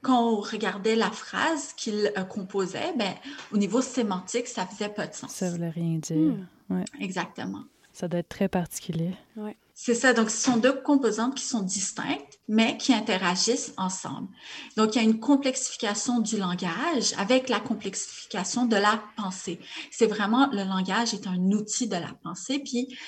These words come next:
Speaker 1: c'est un aspect super intéressant aussi dans la compréhension, euh, qu'on peut aborder. C'est, euh,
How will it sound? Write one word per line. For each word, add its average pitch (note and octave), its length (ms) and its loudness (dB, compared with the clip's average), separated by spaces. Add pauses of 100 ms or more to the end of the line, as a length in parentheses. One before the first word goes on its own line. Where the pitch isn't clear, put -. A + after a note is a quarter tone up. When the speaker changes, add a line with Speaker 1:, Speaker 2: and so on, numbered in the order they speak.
(220)
Speaker 1:
c'est - 160 -6
un G3+ 80 0
aspect G#3+ 340 -2
super D4 320 -4
intéressant A3 580 -2
aussi A#3 320 -4
dans A#3+ 120 2
la G#3+ 80 -4
compréhension, G#3+ 1000 -4 (400)
euh, G3 140 -6 (120)
qu'on A3 160 -2
peut B3+ 280 0
aborder. G3 580 -2
C'est, C4 520 0
euh, G3 380 -8